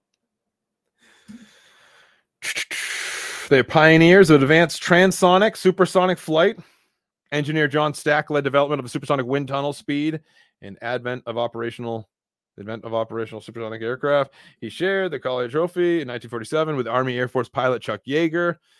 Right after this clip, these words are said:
and Lawrence Bell of Bell Aircraft for research to determine the physical laws of affecting supersonic flight. And, uh,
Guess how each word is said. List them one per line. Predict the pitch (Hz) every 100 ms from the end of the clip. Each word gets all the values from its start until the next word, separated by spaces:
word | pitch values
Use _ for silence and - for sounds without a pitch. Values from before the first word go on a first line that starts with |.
| _ _ 90
and | 90
Lawrence | 95 123 135 -
Bell | 160 160 147
of | 131
Bell | 123 123
Aircraft | 127 120 - 110 98
for | - - 117 110
research | 117 135 - 131 123
to | -
determine | 113 - 131 127
the | 104
physical | 123 131 -
laws | 135 139 139 110
of | 95
affecting | - 127 - 127 127 113 _
supersonic | - 131 123 - 117 120 113 _
flight. | - 117 107 98 _ _ _ _ _ _ _ _
And, | 113 113 104
uh, | 117 104 104 104